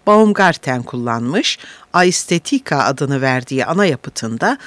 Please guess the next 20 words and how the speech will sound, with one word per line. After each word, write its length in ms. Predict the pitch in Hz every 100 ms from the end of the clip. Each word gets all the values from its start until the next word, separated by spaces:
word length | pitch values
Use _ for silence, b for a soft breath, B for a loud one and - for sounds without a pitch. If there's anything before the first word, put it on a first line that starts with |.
| B B
duyu 240 | 202 254
bilgisinin 600 | 262 254 247 - 240 226
bilimini 500 | 220 208 190 175 202
ortaya 400 | - 151 - 147
koymaya 400 | 135 131 120 127
çalışmıştır. 880 | 120 127 113 - 127 - - 98 - - B B B B B
Yine 220 | 208 202
on 140 | 165 190
sekizinci 480 | - 151 143 143 139
yüzyılda 520 | 139 127 123 110 113
Kant, 440 | - 147 262 - B B B
estetiği 600 | 220 - 254 - 262 226
genel 340 | 233 240 233
olarak 540 | 214 214 208 240 -
duyarlılık 500 | 196 196 196 202 254
kurallarının 680 | - 240 226 226 214 214 214
bilimi 280 | 190 185 175
olarak 420 | 156 120 110 -
ortaya 340 | 127 117 139 120
koydu. 460 | - 123 123 120